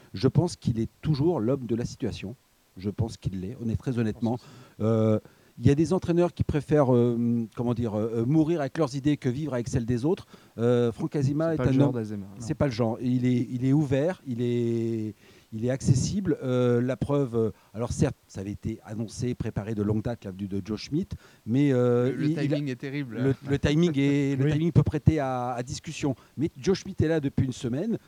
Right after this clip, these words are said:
Speaker 1: Euh, les joueurs sont ravis de la présence, euh, de l'ancien entraîneur de l'équipe nationale d'Irlande et, et de l'A S M notamment.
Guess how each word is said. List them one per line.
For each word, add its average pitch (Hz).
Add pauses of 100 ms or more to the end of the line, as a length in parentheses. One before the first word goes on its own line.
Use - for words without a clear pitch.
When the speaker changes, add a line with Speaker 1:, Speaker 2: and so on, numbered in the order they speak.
(140)
Speaker 1:
Euh, 120
les 131
joueurs 139
sont 123
ravis 123
de 117
la 110
présence, 117
euh, 110 (300)
de 110
l'ancien 110
entraîneur 107
de 101
l'équipe 98
nationale 107
d'Irlande 104
et, 98
et 110
de 92
l'A 104
S 123
M 196
notamment. 107